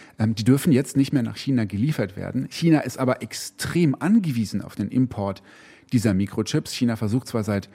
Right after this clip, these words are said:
Jahren unabhängiger zu werden von solchen Technologieimporten, aber sie schaffen es einfach noch nicht, diese ganz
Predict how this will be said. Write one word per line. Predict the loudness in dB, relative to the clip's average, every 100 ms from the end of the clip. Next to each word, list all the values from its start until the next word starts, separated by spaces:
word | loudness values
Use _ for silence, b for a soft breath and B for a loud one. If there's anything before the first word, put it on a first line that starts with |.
| B B B
Jahren | 0 0 2 2 4
unabhängiger | 4 4 2 0 0 -2
zu | -6 -4
werden | -2 0 -2 -4
von | -2 0 0
solchen | 0 -2 -6
Technologieimporten, | -6 -4 -2 0 0 0 -2 -2 -4 -2
aber | -2 -2
sie | 0
schaffen | -2 -2 -2 -4
es | -4
einfach | -4 0 2
noch | 2
nicht, | 4 2 0 B B B 0
diese | 4 4
ganz | 4 2 2